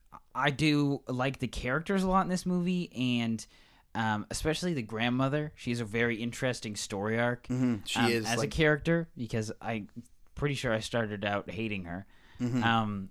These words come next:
Speaker 1: but that quickly changed, and so I think, I think one of the coolest things about this movie is, like you were saying, the different perspectives you get to see, and how you can, you can relate to all of them. Um,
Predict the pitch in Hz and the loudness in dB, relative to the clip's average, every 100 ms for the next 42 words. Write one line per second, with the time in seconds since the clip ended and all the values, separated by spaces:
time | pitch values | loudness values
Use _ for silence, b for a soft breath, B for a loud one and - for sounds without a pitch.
0 | - 117 113 107 - 110 113 - 170 143 | -12 -4 0 0 0 -4 -2 -2 -4 -4
1 | 117 147 131 117 107 107 - 127 123 120 | -2 2 2 0 -4 -8 -8 -2 0 -2
2 | - 135 123 120 139 175 165 - 151 170 | 0 2 2 2 2 0 0 -2 0 2
3 | 175 160 147 151 151 135 139 127 123 120 | 4 4 2 2 2 2 -2 0 0 0
4 | 117 120 113 110 110 120 113 107 110 - | -2 -4 -2 -2 -2 -2 -2 -4 -4 -2
5 | 110 101 104 120 113 107 113 - 123 110 | -4 -2 -4 -6 -6 -6 -4 -2 -2 -2
6 | 110 107 104 104 101 - 104 87 - 117 | -4 -6 -4 -6 -6 -8 -8 -8 -6 -2
7 | 135 139 147 127 B B - 175 180 170 | -2 -2 -4 -6 B B -2 0 2 4
8 | 156 185 226 - 180 214 185 104 98 95 | 4 2 2 2 4 4 2 0 -4 -6
9 | - b b b - 123 117 110 101 | -12 b b b -2 2 4 2 -2